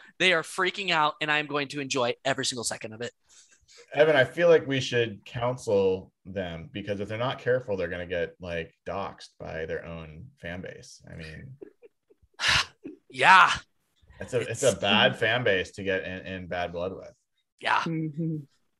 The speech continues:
Speaker 2: So
Speaker 3: And I will have to say, if you guys have ever, if you're watching the other side, if you watch the Patriots Twitter, so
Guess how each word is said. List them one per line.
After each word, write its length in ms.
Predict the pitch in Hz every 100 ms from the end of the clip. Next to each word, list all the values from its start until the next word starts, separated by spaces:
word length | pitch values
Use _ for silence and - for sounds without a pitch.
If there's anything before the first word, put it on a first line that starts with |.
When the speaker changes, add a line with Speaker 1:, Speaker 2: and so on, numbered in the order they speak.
| _ _ _ _ _
Speaker 2:
So 180 | _ -
Speaker 3:
And 140 | 240
I 100 | 262
will 160 | 269 269
have 140 | 247
to 80 | 240
say, 320 | 233 208 190 190
if 80 | 185
you 140 | 196
guys 220 | 196 202 _ _ _ -
have 140 | 175
ever, 300 | 180 175 185 - 180
if 240 | - 180
you're 100 | 196
watching 240 | 190 190 175
the 80 |
other 140 | 170 214
side, 160 | 226
if 40 | 233
you 120 | 202
watch 180 | 175 - - _ _
the 80 | 190
Patriots 520 | 196 185 - 220 214
Twitter, 480 | - 233 226 247 254 _ _ _ _ _ -
so 180 | 190